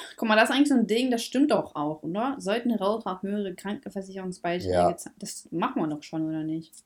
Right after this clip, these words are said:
Speaker 2: Nee, macht man nicht.
Speaker 1: Ach, macht man nicht?
Speaker 2: Nee, das, die
Speaker 1: Ja.
Speaker 2: Krankenversicherungsbeiträge werden ja am, äh, Gehalt bemessen.
Speaker 1: Ach so, aber privat versichert doch nicht.
Speaker 2: Bei Privatver-,
Speaker 1: Da wird schon nach
Speaker 2: bei
Speaker 1: Rauchen.
Speaker 2: Privatversicherten, ich weiß gar nicht, ob da,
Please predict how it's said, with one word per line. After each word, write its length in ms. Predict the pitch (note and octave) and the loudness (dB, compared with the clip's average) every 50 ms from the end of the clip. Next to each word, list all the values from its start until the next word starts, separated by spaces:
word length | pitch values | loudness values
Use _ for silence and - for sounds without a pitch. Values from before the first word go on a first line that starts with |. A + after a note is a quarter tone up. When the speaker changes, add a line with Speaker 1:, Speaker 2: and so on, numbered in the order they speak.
| _ _ _ _ _ _ | _ _ _ _ _ _
Speaker 2:
Nee, 240 | - G#2+ G#2+ G2+ G#2 | 0 2 4 4 4
macht 220 | G2+ G#2 G#2 - - | 2 2 -2 -4 -6
man 120 | G#2+ G2+ | -10 -10
nicht. 220 | G#2 G2+ - _ _ - | -10 -12 -14 _ _ -16
Speaker 1:
Ach, 120 | - - | -10 -2
macht 220 | - B3 D#4 D4+ - | 2 2 2 2 2
man 140 | B3 G#3+ G#3 | 0 0 0
nicht? 420 | B3+ A4 F#4+ C4+ C#4+ E4+ G4+ G3+ | 0 2 2 4 4 2 2 2
Speaker 2:
Nee, 360 | G3+ G3+ - - F#3+ - - - - _ _ _ | 0 2 2 2 2 0 0 -4 -12 _ _ _
das, 180 | - F#2 F#2 F#2 | -4 -2 -2 -2
die 60 | - - - | -4 -6 -4
Speaker 1:
Ja. 20 | - | -2
Speaker 2:
Krankenversicherungsbeiträge 1000 | G#2 G#2+ A#2 A#2 - B2 A#2 A#2 A#2 A2+ G#2+ - G#2+ G#2+ G#2+ - - G2+ G2+ F#2+ | -2 -2 -2 -2 -2 -2 0 0 -2 -2 0 2 2 2 2 0 -4 -4 -2 0
werden 200 | G2 G2 G2 G2 | 0 0 2 0
ja 140 | G2 F#2 - - | 0 -2 -2 -4
am, 240 | E2+ F2+ F2 F2 - - - - _ _ _ _ _ _ _ _ | -6 -8 -10 -10 -12 -18 -20 -20 _ _ _ _ _ _ _ _
äh, 200 | - F2+ F2+ F2+ | -4 -4 -4 -2
Gehalt 440 | F2 F2 E2+ F#2+ A2 A#2 A2+ - - - _ _ _ _ _ _ _ _ _ _ _ _ - | -2 -2 0 2 2 2 0 -2 -8 -16 _ _ _ _ _ _ _ _ _ _ _ _ -8
bemessen. 520 | F#2+ F#2 F2+ F2+ F2+ - F#2 F2+ F2+ F#2 - _ _ _ _ _ _ _ _ _ _ _ _ _ _ _ _ _ _ | -6 -4 -4 -4 -6 -6 -8 -10 -12 -14 -18 _ _ _ _ _ _ _ _ _ _ _ _ _ _ _ _ _ _
Speaker 1:
Ach 120 | - F#3+ - | -10 -10 -4
so, 120 | - G3+ | 0 0
aber 120 | F#3+ F3 D#3+ | 2 2 0
privat 380 | - - F3+ E3 F#3 A#3 B3 - | 0 -2 0 0 2 0 0 0
versichert 480 | - F3 - E3 D#3+ - D#3+ D#3 - | -2 -4 -4 -4 -6 -6 -6 -6 -4
doch 40 | D#3+ | -2
nicht. 360 | D#3+ D#3+ D#3 D#3 E3 D#3+ - | -2 -2 0 -2 -4 -4 -2
Speaker 2:
Bei 100 | - F2+ | -2 -2
Privatver-, 680 | F2+ - - F2+ E2+ - _ - F2 F2+ G#2 A2 - - - B2 | -2 -2 -6 -12 -12 -14 _ 0 2 4 4 2 0 -2 -4 -2
Speaker 1:
Da 40 | D#3 | -2
wird 140 | E3+ E3+ - | -2 -4 -2
schon 180 | - C4 D4 | 0 0 2
nach 100 | C4+ G3 | 2 4
Speaker 2:
bei 120 | F3 G3+ E3+ | 6 6 6
Speaker 1:
Rauchen. 220 | D#3+ D3 D#3 B2+ | 6 6 4 2
Speaker 2:
Privatversicherten, 920 | G2 - F#2+ G#2 C3 D#3 D#3 - D#3 C3+ C3 C3+ C3+ - C3+ - - G#2+ A2 | 4 6 6 6 6 4 2 -4 -4 -4 -4 -6 -6 -6 -6 -6 -6 -8 -12
ich 100 | A2+ - | -8 -6
weiß 180 | - A#2+ A#2+ - | -6 -6 -4 -6
gar 140 | C3 A2 | -6 -6
nicht, 140 | G2 G2+ - | -6 -6 -8
ob 120 | - - - | -14 -10 -4
da, 340 | - F#2+ F2+ F2+ F2+ F#2 | 0 2 2 2 2 -2